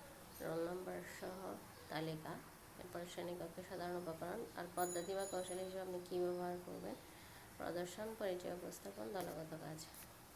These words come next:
এবার আসি ফাইনাল ধাপে, সেখানে শেখানো কার্যাবলীতে। সেখানে শেখানো কার্যাবলীকে তিনটি ভাগে ভাগ করা হয়ে থাকে। প্রথম ভাগটি হচ্ছে প্রস্তুতি। প্রস্তুতিতে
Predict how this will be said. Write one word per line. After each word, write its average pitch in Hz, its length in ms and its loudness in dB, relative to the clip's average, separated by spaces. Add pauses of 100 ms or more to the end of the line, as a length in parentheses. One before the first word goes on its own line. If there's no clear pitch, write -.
(1300)
এবার 214 240 8
আসি 208 260 2 (100)
ফাইনাল 220 320 4
ধাপে, 196 240 0 (120)
সেখানে 202 260 4
শেখানো 190 340 2
কার্যাবলীতে। 180 640 0
সেখানে 190 300 2
শেখানো 190 340 2
কার্যাবলীকে 180 600 -2 (180)
তিনটি 180 240 2
ভাগে 185 280 2
ভাগ 175 240 0
করা 175 200 -2
হয়ে 180 260 0
থাকে। 175 280 -2 (720)
প্রথম 196 380 0
ভাগটি 185 340 0
হচ্ছে 180 420 -2 (1400)
প্রস্তুতি। - 640 0
প্রস্তুতিতে 190 640 0